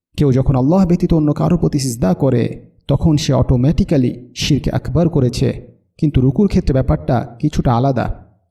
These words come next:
আমরা বলেছি, ইবাদতের ক্ষেত্রে শিরক আকবর হলো আল্লাহ ব্যতীত অন্য কারো উদ্দেশ্যে এমন কিছু করা যা ইবাদত, এমন কিছু অন্য কারো জন্য করা যা কেবল আল্লাহর জন্য নির্ধারিত। সিজদা একটি স্বতন্ত্র ইবাদত।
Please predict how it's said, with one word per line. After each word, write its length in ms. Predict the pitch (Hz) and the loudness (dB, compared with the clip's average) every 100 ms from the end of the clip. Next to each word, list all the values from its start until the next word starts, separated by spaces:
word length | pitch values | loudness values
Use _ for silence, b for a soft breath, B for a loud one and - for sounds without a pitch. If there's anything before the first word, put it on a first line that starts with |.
| - | -4
আমরা 180 | 139 | 0
বলেছি, 680 | 123 156 202 - 131 - - - | 2 2 2 2 -2 -4 -10 -4
ইবাদতের 460 | 143 185 175 - | 0 0 2 0
ক্ষেত্রে 440 | 147 156 - 131 - | 0 -2 0 -4 -4
শিরক 320 | - 147 127 | -4 -2 -2
আকবর 340 | - - 156 185 | -2 -2 0 4
হলো 480 | 156 131 123 - - | 4 4 0 -6 -4
আল্লাহ 300 | 147 156 170 | 0 2 2
ব্যতীত 300 | 147 151 147 | 2 0 0
অন্য 180 | 131 131 | 2 2
কারো 240 | 127 127 | 0 0
উদ্দেশ্যে 380 | 151 165 185 - | 0 0 -2 0
এমন 260 | 151 208 190 | 0 0 0
কিছু 240 | 175 - | 0 -2
করা 440 | - 196 147 - - - | 0 2 0 -2 -10 -6
যা 160 | 135 | -2
ইবাদত, 440 | 127 127 160 127 117 - - _ _ 151 | -2 0 0 0 -2 -6 -20 _ _ -2
এমন 240 | 147 135 | 2 0
কিছু 340 | 143 214 - | 0 0 2
অন্য 200 | 135 131 | 2 2
কারো 260 | 131 131 131 | 0 0 2
জন্য 260 | 127 127 127 | 2 0 0
করা 380 | 190 160 127 131 | 0 0 -2 -2
যা 160 | 123 123 | -4 -2
কেবল 220 | 127 123 | 0 0
আল্লাহর 280 | 127 175 175 | 2 0 0
জন্য 200 | 160 131 | 0 0
নির্ধারিত। 560 | 123 127 165 131 - - - _ _ _ | 0 2 2 0 -4 -8 -12 _ _ _
সিজদা 680 | - 208 180 139 131 135 - _ | -2 0 0 0 -2 -4 -10 _
একটি 200 | 143 - | -2 0
স্বতন্ত্র 600 | - 143 - 185 196 165 | 0 -2 0 0 0 2
ইবাদত। 420 | 131 127 120 117 | 2 2 0 -4